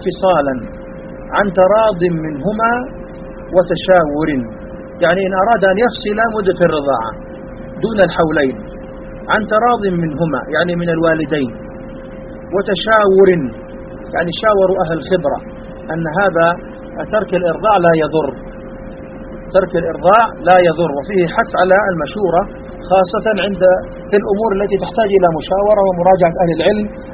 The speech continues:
أو أهل الخبرة، "وشاورهم في الأمر"، كما قال تعالى. قال: "فإن أرادا فصالا عن تراض منهما وتشاور فلا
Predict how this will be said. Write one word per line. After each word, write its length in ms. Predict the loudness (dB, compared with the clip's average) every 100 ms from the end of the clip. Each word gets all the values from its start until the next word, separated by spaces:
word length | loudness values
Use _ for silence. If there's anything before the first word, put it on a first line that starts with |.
| -6
أو 60 | 0 2
أهل 100 | 2
الخبرة، 360 | 2 0 0 -2 -6 -14 -14 -14 -14 -14 -14 -14 -14 -16 -14 -14 -12
"وشاورهم 500 | 0 2 4 2 0
في 60 | 0
الأمر"، 180 | -2 -2
كما 140 | -2 -2 0
قال 120 | 0 0
تعالى. 280 | 2 2 0 -8 -14 -16 -16 -14 -14 -6 2
قال: 160 | 4 4 0
"فإن 200 | 2 2 2 2
أرادا 340 | 2 2 2 0
فصالا 460 | -2 0 2 4 2 -2 -10 -14 -14 -8 -2
عن 80 | 0 2
تراض 260 | 4 4 2 0
منهما 320 | -2 0 0 0 0
وتشاور 580 | -2 -2 0 0 0 -4 -2
فلا 200 | 2 2